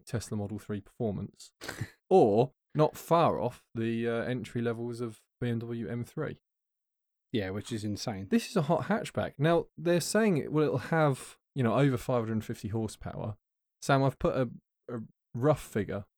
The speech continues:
Speaker 1: for you. I think I put five hundred sixty horsepower.
Speaker 2: You put five, what are we looking at? The Ioniq five?
Speaker 1: Yeah.
Speaker 2: You put five eighty.
Speaker 1: Eighty, 'cause that's the higher, um,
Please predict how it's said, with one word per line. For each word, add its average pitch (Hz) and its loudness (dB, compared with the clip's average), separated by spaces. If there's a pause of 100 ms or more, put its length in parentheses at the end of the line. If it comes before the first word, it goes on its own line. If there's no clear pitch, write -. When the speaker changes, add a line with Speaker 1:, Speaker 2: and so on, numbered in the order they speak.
Speaker 1:
for 117 -4
you. 104 0
I 101 0
think 127 -6
I 104 -8
put - -8
five 110 -2
hundred 104 -2
sixty - -10
horsepower. - -12 (100)
Speaker 2:
You 113 -4
put - -10
five, 104 -4
what 120 -2
are - -4
we 113 -4
looking 120 -4
at? 135 -6
The 127 -4
Ioniq 113 -4 (100)
five? 104 -4
Speaker 1:
Yeah. 113 0
Speaker 2:
You - -8
put - -12
five 110 -2
eighty. 113 -8 (200)
Speaker 1:
Eighty, 110 -2 (180)
'cause 117 0
that's 123 4
the 117 -2
higher, 107 2 (720)
um, 101 -2